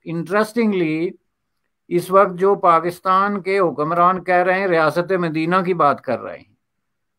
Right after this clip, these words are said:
और रियासत मदीना के लोग जो हैं वो बात कर रहे हैं कि इस्लामिक modern state की,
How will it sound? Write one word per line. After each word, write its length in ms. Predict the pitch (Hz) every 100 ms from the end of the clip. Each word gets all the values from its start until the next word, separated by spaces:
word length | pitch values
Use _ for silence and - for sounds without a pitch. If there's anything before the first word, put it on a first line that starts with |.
| -
और 260 | 151 175
रियासत 400 | 156 151 160 196 202
मदीना 520 | 196 175 165 175 208
के 160 | 214 214
लोग 300 | 180 175 175
जो 220 | 196 196
हैं 300 | 175 185 196
वो 260 | 170 175
बात 360 | 185 170 165 160
कर 140 | 180
रहे 260 | 180 180 185
हैं 160 | 202 180
कि 80 |
इस्लामिक 540 | 175 - 156 165 175 170
modern 480 | 160 147 147 170 175
state 440 | - - 147 156
की, 380 | 165 165 151 151